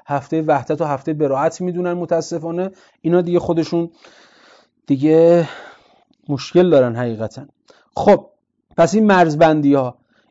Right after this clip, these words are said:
این تفرقه، تفرقه‌ای که حتی بین خود-، خودمون هست. تر-، ترک و فارس و لور و اینا که داریم انجام می‌دیم. جوکایی که باور می‌کنیم میساختن تو کشور نسبت به ترکا، لورا،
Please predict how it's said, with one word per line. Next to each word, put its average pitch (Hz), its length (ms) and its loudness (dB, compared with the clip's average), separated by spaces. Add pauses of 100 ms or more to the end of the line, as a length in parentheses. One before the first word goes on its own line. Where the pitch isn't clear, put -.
این 226 240 0
تفرقه، 185 760 2 (520)
تفرقه‌ای 185 760 2
که 214 180 0
حتی 214 300 2
بین 233 220 0
خود-، 190 440 2
خودمون 151 440 0
هست. 117 360 -12 (440)
تر-، 208 380 4 (240)
ترک 220 360 4
و 170 140 0
فارس 185 480 2
و 165 140 0
لور 175 340 4
و 196 40 6
اینا 170 240 0
که 202 100 -2
داریم 196 180 2
انجام 185 320 2
می‌دیم. 208 420 0 (680)
جوکایی 190 400 4
که 240 100 -2
باور 208 360 6
می‌کنیم 226 340 0
میساختن 170 920 0 (200)
تو 175 80 -10
کشور 160 560 0
نسبت 160 240 0
به 151 80 -6
ترکا، 156 420 0
لورا، 151 540 2